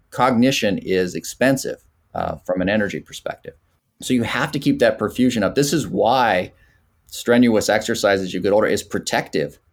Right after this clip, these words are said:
against dementia. When you're thinking about amyloid plaques, it's not clear why that is. When you start thinking about keeping neurons alive and perfusing oxygen, it becomes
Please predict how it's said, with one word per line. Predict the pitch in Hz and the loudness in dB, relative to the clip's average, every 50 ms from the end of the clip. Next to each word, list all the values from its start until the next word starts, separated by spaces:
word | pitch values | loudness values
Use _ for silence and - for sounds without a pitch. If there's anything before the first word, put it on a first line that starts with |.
| _ _ _ - | _ _ _ -6
against | 95 90 82 104 98 95 90 85 - - - - | -4 -4 -2 0 0 0 0 -2 -4 -8 -8 -4
dementia. | 101 98 104 110 120 120 - - - - _ _ _ _ _ _ - | -2 0 0 0 0 0 -2 -6 -8 -10 _ _ _ _ _ _ -2
When | 113 123 | 2 4
you're | 127 123 | 4 4
thinking | - - 160 165 170 | 2 0 0 2 2
about | 143 127 117 117 | 2 4 4 4
amyloid | 117 127 143 143 127 113 104 98 - | 4 4 4 6 6 6 4 2 2
plaques, | - 95 92 92 - - | 0 0 0 0 0 -2
it's | 87 - - | -8 -6 -4
not | 110 104 92 - - | -2 -2 -2 -4 -6
clear | - - 127 123 117 | -4 0 2 2 4
why | 104 98 92 90 | 4 4 2 2
that | 85 90 101 | 2 2 2
is. | 123 123 90 - - | 2 2 2 0 -2
When | 92 95 | -2 -2
you | 92 87 | -2 -2
start | - - 110 107 - - | 0 2 2 2 0 0
thinking | - 113 110 - 107 101 | -4 -4 -2 -2 -2 -2
about | 90 85 95 92 92 90 85 - - _ _ _ _ _ _ _ _ - | 0 0 2 2 2 2 0 -2 -6 _ _ _ _ _ _ _ _ -6
keeping | - 113 110 113 104 98 | -4 -4 -2 0 0 0
neurons | 101 101 101 98 92 - | 2 2 0 0 0 -2
alive | 87 82 92 95 101 101 95 95 | 0 0 2 2 2 2 2 0
and | 87 - | -2 -4
perfusing | - 87 - - 110 107 98 92 95 90 | -6 -8 -6 -2 -2 0 0 0 0 0
oxygen, | 92 95 98 - - 80 | 2 0 0 -2 -4 -6
it | 76 | -6
becomes | 80 90 - - 85 85 - | -6 -6 -4 -4 -4 -4 -6